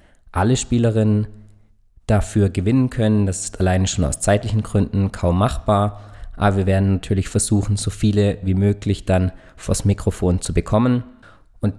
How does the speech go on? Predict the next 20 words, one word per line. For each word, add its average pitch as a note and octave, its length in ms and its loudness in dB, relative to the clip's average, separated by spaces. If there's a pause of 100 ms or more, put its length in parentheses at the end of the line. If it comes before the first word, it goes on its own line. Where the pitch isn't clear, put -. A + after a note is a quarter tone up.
da G2 180 2
kommt G2+ 320 0
dann F#2+ 120 2
auch F2+ 280 0
ihr A#2 160 2
schon C3 180 0
ins A#2+ 220 0
Spiel. G2+ 720 0
Wir F#2+ 160 2
werden F#2+ 440 2
in F#2+ 300 0
der F#2 380 -2
Infobox G#2+ 640 0
zu - 100 -6
dieser G2 300 0
Folge G2 420 0
nochmal F#2 460 0
den F#2+ 160 0
genauen F2+ 400 0
Kader G#2+ 580 0